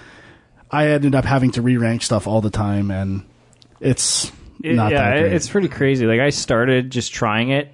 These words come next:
Speaker 2: and, I mean, I think maybe if I would have taken my top one hundred and fed it into that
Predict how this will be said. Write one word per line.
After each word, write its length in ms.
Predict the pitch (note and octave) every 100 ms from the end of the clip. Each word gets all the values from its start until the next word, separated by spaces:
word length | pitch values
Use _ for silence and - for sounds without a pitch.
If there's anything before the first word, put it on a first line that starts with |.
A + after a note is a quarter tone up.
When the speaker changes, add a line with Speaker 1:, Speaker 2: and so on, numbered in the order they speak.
| -
Speaker 2:
and, 420 | A2+ G#2 G#2 G#2 - _ _ -
I 80 | A#2+
mean, 400 | A#2 A2+ G#2+ A2 - _ _ _ _ - -
I 140 | C#3
think 180 | - G#3+
maybe 320 | D#3 D#3 E3
if 120 | C#3
I 40 | C3+
would 140 | B2+
have 80 | A#2
taken 280 | - A#2 B2+
my 120 | G#2+
top 280 | - G#2+ A2
one 100 | G#2
hundred 360 | G#2+ G#2 G#2+
and 100 | G2+
fed 280 | F#2+ - G#2
it 120 | G2
into 260 | G2+ G#2+ A2+
that 340 | G#2+ G2+ -